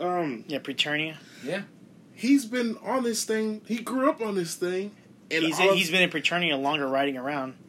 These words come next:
Speaker 3: Right.
Speaker 1: And all of a sudden she comes up there and she saves him?
Speaker 3: Mm-hmm.
Speaker 1: What was that?
Speaker 2: And she's better on it, and she gets to Grayskull first.
Speaker 1: What was that?
Speaker 3: Yeah.
Speaker 1: I didn't
Speaker 3: So
Speaker 1: understand that. I said, "Are you, are you serious? Did that really just happen?"
Speaker 3: Yeah.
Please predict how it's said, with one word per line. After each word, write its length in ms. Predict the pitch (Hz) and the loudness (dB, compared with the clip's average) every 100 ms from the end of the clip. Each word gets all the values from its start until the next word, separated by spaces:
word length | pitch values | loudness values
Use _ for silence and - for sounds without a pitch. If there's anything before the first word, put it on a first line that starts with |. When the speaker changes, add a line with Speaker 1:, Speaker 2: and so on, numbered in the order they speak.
| 131 | -14
Speaker 3:
Right. 240 | 127 117 - | -12 -10 2
Speaker 1:
And 240 | 180 165 - | 2 2 0
all 220 | 165 180 | 2 4
of 60 | |
a 60 | 190 | 4
sudden 300 | - 214 233 | 4 2 2
she 160 | - 185 | -2 -2
comes 220 | 196 196 | 0 0
up 100 | 208 | 4
there 140 | 226 | 4
and 160 | 208 165 | 4 2
she 160 | 160 | 0
saves 360 | 139 143 160 202 | 0 4 4 6
him? 200 | 320 349 | 4 4
Speaker 3:
Mm-hmm. 440 | - - - 226 254 - - | 0 -14 -18 -18 -18 -20 -12
Speaker 1:
What 200 | - 381 | 2 6
was 180 | 415 415 | 8 6
that? 320 | 466 494 415 135 | 4 -2 -4 -2
Speaker 2:
And 100 | - | -2
she's 180 | 135 | -2
better 340 | 107 135 139 143 | 0 2 2 0
on 140 | 139 | -2
it, 80 | 143 | -4
and 120 | 123 | -4
she 100 | - | -4
gets 220 | 123 135 | -2 -4
to 100 | - | -4
Grayskull 420 | - 123 131 139 123 | -6 -6 -4 -8 -8
first. 540 | 131 135 - - - - - - 180 | -8 -6 -8 -10 -14 -20 -18 -16 -2
Speaker 1:
What 340 | 339 381 - | 2 2 -2
was 300 | 285 359 339 349 | -2 0 0 0
that? 380 | 415 381 247 - - | 0 -2 -6 -12 -18
Speaker 3:
Yeah. 100 | 120 - - - - - | -18 -18 -20 -20 -16 0
Speaker 1:
I 100 | 277 | 2
didn't 140 | 339 | 2
Speaker 3:
So 60 | 320 | 2
Speaker 1:
understand 540 | 311 302 285 381 392 | 0 0 -2 -2 -2
that. 220 | 131 - | -4 -4
I 60 | 220 | -6
said, 240 | - 143 | -4 -4
"Are 100 | 143 | -4
you, 120 | 160 - - | -6 -8 -6
are 80 | 135 | -6
you 100 | 202 | -6
serious? 420 | - 170 392 381 | -4 0 0 -2
Did 160 | 131 120 | -4 -4
that 160 | 151 - | -4 -4
really 220 | 131 175 | -2 -2
just 200 | 185 180 | -2 -8
happen?" 420 | 143 165 - - 98 | -8 -8 -8 -10 -12
Speaker 3:
Yeah. 140 | 101 | -16